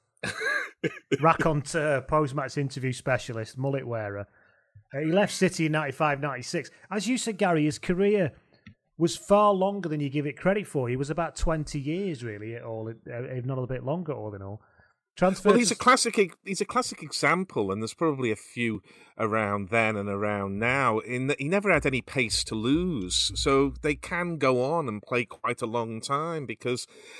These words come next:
Speaker 1: these guys, um, who, whose game is based more on, uh, the intelligence of their positioning and their ability to, to see a pass and to find space and to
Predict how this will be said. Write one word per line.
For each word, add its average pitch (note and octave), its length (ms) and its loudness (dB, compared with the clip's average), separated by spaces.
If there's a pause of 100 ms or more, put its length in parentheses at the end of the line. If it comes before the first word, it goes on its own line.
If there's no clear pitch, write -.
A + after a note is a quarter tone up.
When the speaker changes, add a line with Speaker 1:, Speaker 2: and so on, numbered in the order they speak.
(120)
Speaker 1:
these E3+ 240 0
guys, B2+ 560 2
um, G#2+ 440 0 (120)
who, A2+ 320 -2 (100)
whose A#2 200 -6
game C3 360 2
is G#2+ 120 -6
based A#2+ 400 -2
more A2+ 300 2
on, G#2 220 -4 (480)
uh, G2+ 500 -2
the A2+ 140 -2
intelligence A#2+ 760 0
of G#2 120 -8
their G#2+ 180 0
positioning G2+ 800 -4
and G2+ 240 -6
their G2+ 200 0
ability A2 440 -4
to, G#2 320 -2 (160)
to G#2+ 180 -2
see A#2 320 0
a G#2+ 80 0
pass - 540 -4
and G2 180 -8
to G2+ 220 -2 (340)
find A2 400 2
space A#2 560 0
and A2+ 140 -6
to A2 180 -2